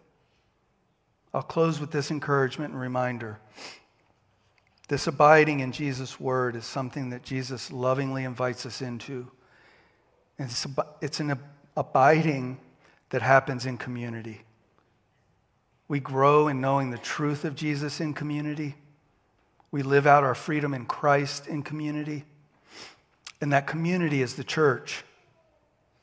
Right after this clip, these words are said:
That church that God is building is a family. Not a group of slaves, but rather children.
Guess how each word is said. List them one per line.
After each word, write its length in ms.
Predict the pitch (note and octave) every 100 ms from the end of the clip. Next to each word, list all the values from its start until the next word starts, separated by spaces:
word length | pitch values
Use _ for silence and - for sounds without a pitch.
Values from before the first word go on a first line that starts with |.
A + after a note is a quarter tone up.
| _ _ -
That 220 | C3+ -
church 680 | - F#3+ D#3 C3+ - - - _ _ -
that 140 | C#3 -
God 240 | C3+ C3+
is 100 | B2
building 460 | A2+ D3+ C#3+ B2+ B2
is 120 | A#2
a 60 | A#2
family. 560 | C#3 C3 B2+ A2 A2+ - _ _ _ _ _ _ _ _ _ - _ _
Not 180 | C#3 C#3+
a 40 |
group 220 | D3+ E3 E3
of 80 |
slaves, 480 | - - D3+ C3+ A#2
but 140 | C#3+ C3+
rather 280 | B2+ B2+
children. 560 | B2 - C#3 B2 G#2+